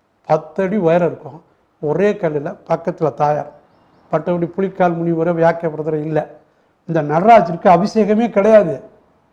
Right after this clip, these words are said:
இந்த உற்சவருக்கு எப்ப அபிஷேகம் நடக்குமோ அப்ப தைலம் தடவாங்க, அவ்வளவுதான். அதுக்கடுத்து பைரவர்.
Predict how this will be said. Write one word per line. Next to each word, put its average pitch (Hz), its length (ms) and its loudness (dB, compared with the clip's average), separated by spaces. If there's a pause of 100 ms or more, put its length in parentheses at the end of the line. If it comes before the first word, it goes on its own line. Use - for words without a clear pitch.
(600)
இந்த 151 160 -4
உற்சவருக்கு 233 580 2
எப்ப 202 300 2
அபிஷேகம் 208 400 2
நடக்குமோ 190 380 -2
அப்ப 185 240 2
தைலம் 180 360 0
தடவாங்க, 143 360 -10
அவ்வளவுதான். 143 400 -4 (360)
அதுக்கடுத்து 175 440 2
பைரவர். 151 440 -2